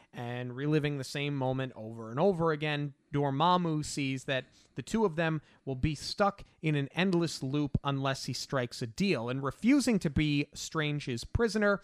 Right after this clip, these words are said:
he agrees to retrieve the zealots and to never return to Earth. Strange returns to Hong Kong, where Caecilius and the zealots return to the Dark Dimension,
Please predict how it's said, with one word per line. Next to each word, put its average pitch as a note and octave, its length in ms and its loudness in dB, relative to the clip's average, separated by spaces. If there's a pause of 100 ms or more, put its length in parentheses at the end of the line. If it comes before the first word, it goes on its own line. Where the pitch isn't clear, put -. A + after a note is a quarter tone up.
(380)
he F3 420 2
agrees F#3 800 0
to E3 260 0
retrieve F#3+ 540 0
the D3+ 100 2
zealots C3+ 560 2 (260)
and C#3+ 220 0
to - 180 -2
never C#3+ 560 2
return B2+ 760 -2 (280)
to - 180 -4
Earth. A#2+ 380 -6 (240)
Strange A#3+ 440 4
returns F3 460 2
to D3 100 0
Hong D3 280 2
Kong, C#3+ 460 2
where C3+ 240 -2
Caecilius F3+ 640 0
and D3 120 2
the C#3 80 2
zealots C3+ 380 4
return C3+ 320 -2
to C#3+ 100 -8
the B2+ 80 -8
Dark A#2 260 -2
Dimension, G3 540 2